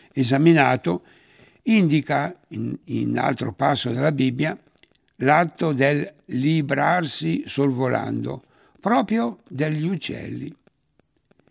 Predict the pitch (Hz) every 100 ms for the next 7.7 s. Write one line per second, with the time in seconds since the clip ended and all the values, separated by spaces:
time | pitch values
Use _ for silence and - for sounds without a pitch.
0 | _ _ _ - 208 208 160 180 202 190
1 | - 175 175 175 165 160 202 180 135 127
2 | 123 135 - 120 135 123 127 160 156 135
3 | 143 151 135 131 127 139 127 185 220 -
4 | - - - - 196 220 214 190 170 170
5 | 196 175 170 160 - 175 170 139 160 123
6 | 170 170 135 131 127 - 147 139 - 131
7 | 113 123 123 156 170 143 147